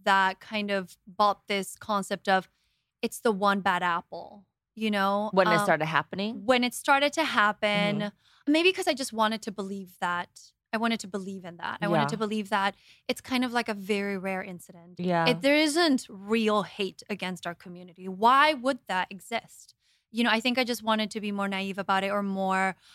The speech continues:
Speaker 1: I don't know, maybe just don't wanna face it and, like, really confront it and
Speaker 2: Then
Speaker 1: really
Speaker 2: what was the
Speaker 1: see it
Speaker 2: turning
Speaker 1: for it.
Speaker 2: point for you when you're like,
Speaker 1: Well, just the
Speaker 2: "Okay, this is a
Speaker 1: repetition, the
Speaker 2: pattern"?
Speaker 1: constant repetition, the
Speaker 2: Yeah.
Speaker 1: constant articles, the constant Asian American women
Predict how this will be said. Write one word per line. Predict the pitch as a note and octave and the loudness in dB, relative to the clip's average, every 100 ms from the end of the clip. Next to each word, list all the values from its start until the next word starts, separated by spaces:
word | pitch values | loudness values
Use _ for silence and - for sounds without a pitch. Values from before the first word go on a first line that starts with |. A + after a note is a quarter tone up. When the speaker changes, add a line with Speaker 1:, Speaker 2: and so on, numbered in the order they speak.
| _ _ _ _ - | _ _ _ _ -10
Speaker 1:
I | |
don't | D#4 F4+ | -6 -2
know, | B3+ F3+ | -4 -4
maybe | A#3 B3+ | -4 -2
just | C4 B3+ | -2 -6
don't | - A#3+ | -4 -2
wanna | A#3 | -2
face | G#3 - - - G#3 - | -4 -10 -12 -6 -6 -6
it | G3 F#3 | -8 -8
and, | G3+ | -6
like, | F#3+ F#3+ | -6 -6
really | G3 | -8
confront | F#3+ G3 - F3 | -8 -12 -12 -12
it | F#3 G3 - | -14 -18 -6
and | G3 | 4
Speaker 2:
Then | G#3+ | 4
Speaker 1:
really | G#3 | 6
Speaker 2:
what | G#3 | 4
was | G#3 G#3 | 4 2
the | A3 | 2
Speaker 1:
see | A3 | 2
it | |
Speaker 2:
turning | G#3+ G#3+ | 2 0
Speaker 1:
for | E3 | -2
it. | |
Speaker 2:
point | D#3+ C3 | -2 -4
for | - | -4
you | D3 C#3 | -2 -2
when | C#3 D#3 | 0 0
you're | D#3 | 4
like, | D3+ | 6
Speaker 1:
Well, | A#4+ | 6
just | A#4 G3+ C#4+ | 6 4 6
the | |
Speaker 2:
"Okay, | F4+ | 6
this | F4 G4 | 4 2
is | |
a | A4 | 0
Speaker 1:
repetition, | - C#5 - C4+ | 4 4 4 4
the | D4+ | 2
Speaker 2:
pattern"? | D#4 | 2
Speaker 1:
constant | - D4+ D4 D4+ - C#4 B3+ A#3+ | -2 0 2 0 -2 0 0 0
repetition, | A#3 A3+ A3+ A#3 - G3+ G3 | 0 0 -4 -6 -8 -8 -8
the | G#3 | -2
Speaker 2:
Yeah. | E3 C#3+ | 2 2
Speaker 1:
constant | B3+ C4 - G#3+ | 2 0 -2 -2
articles, | G#3 G3+ G#3 | -2 -2 -6
the | G#3 | -8
constant | - C4 C4+ - A3+ A3 G#3 _ _ _ - | -4 -2 0 -2 -8 -10 -12 _ _ _ -4
Asian | A#3 A3 | -4 -2
American | G#3 G#3 G#3 A3+ G#3+ | -2 -4 -4 -6 -8
women | G3 G3+ G3+ G3+ G3+ G3+ | -6 -8 -6 -6 -6 -10